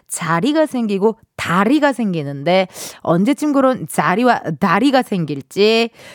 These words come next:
김오준님, "케빈은 만인의 크리스마스 친구 아닐까요?" 라고 문자 왔네요.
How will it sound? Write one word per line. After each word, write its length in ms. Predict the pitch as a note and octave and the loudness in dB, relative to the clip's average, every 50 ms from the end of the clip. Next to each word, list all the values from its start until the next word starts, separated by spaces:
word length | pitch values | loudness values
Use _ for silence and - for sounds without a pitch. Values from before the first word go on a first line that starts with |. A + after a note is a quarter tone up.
| - _ | -6 _
김오준님, 880 | - D#4+ F4+ E4+ E4+ F4 E4 F#4 F#4 F4+ F4+ F#4 F4+ F4+ F4+ D4+ G3+ - - _ | 0 2 4 4 4 4 4 2 2 2 2 2 2 4 2 2 0 -2 -4 _
"케빈은 500 | - - F#4+ - F#4+ F4 F4+ F4 E4 B3 | -4 0 2 2 2 2 2 2 2 2
만인의 500 | E3+ C#3 B2+ C#3+ F3 A3+ D4 D#4+ E4 D#4+ | 0 0 0 0 0 0 2 2 2 0
크리스마스 520 | D#4 - F#4 F#4 E4+ - - D#4 D#4 - - | 0 0 0 0 0 0 0 0 0 0 -2
친구 220 | - D4+ C#4+ C4 | -2 0 0 0
아닐까요?" 1000 | F3 C#3+ D#3+ F3 A#3+ C#4+ D4+ - - C#4 C4+ C4 B3 A3+ G#3 G3 G3+ G#3+ A#3 C4 B3+ | 0 0 0 0 0 0 -2 0 0 2 2 2 2 2 2 2 2 2 2 2 2
라고 160 | G3+ E3+ E3+ | 0 0 0
문자 300 | E3 G3+ B3 A#3+ C#4 C4 | 0 -2 -2 0 0 -2
왔네요. 400 | C4 A#3+ A#3 A3 G3 E3 D3 | 0 0 0 2 2 2 0